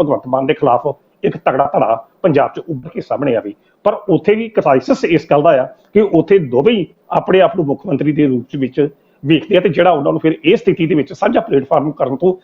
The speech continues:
ਜਾਂ ਇੱਕ ਰੂਪ 'ਚ ਇਕੱਠੇ ਹੋਣ ਤੋਂ ਗਰੇਜ਼ ਜਿਹੜਾ ਉਹ ਕਰਨਗੇ। ਬਾਕੀ ਇਹ ਗੱਲਾਂ ਸਿੱਧੂ ਸਾਹਿਬ ਜ਼ਰੂਰੀ ਹੈ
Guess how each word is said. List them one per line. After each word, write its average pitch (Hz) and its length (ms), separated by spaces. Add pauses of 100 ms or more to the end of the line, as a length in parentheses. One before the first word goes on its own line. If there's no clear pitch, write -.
(160)
ਜਾਂ - 120 (100)
ਇੱਕ 170 140
ਰੂਪ 160 160
'ਚ - 60
ਇਕੱਠੇ 170 300
ਹੋਣ 147 160
ਤੋਂ 165 200 (320)
ਗਰੇਜ਼ 147 280
ਜਿਹੜਾ 143 160
ਉਹ 170 300
ਕਰਨਗੇ। 123 380 (320)
ਬਾਕੀ 165 360 (120)
ਇਹ 226 160
ਗੱਲਾਂ 220 200
ਸਿੱਧੂ 170 220
ਸਾਹਿਬ 180 200
ਜ਼ਰੂਰੀ 113 420
ਹੈ - 40